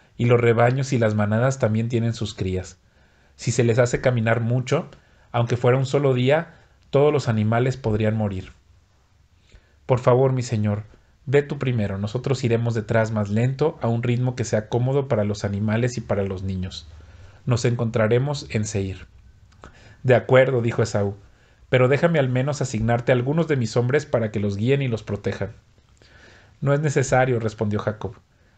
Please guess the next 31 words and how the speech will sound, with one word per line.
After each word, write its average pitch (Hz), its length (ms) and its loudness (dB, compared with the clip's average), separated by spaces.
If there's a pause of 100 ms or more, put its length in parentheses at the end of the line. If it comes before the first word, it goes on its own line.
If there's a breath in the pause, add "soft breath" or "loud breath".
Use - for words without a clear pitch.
(160)
"basta 127 340 2
que 127 100 0
me 117 100 0
hayas 123 160 4
recibido 117 420 0
amigablemente, 110 760 -2
mi 95 120 -6
señor". 92 340 -8 (1700 soft breath)
Entonces 123 460 2
Esaú 117 360 2
se 135 120 0
dio 131 140 2
la 127 80 4
vuelta 131 380 2
y 147 100 0
emprendió 110 340 0
el 120 80 0
camino 123 320 0
de 123 100 4
regreso 113 440 0
a 123 40 0
Seir 120 380 0
ese 117 220 -2
mismo 110 320 -2
día. 98 240 -8 (1040 soft breath)
Jacob, 123 340 4
en 123 120 2
cambio, 135 360 4
viajó 139 380 4
hasta 143 220 2
Sucot. - 520 -8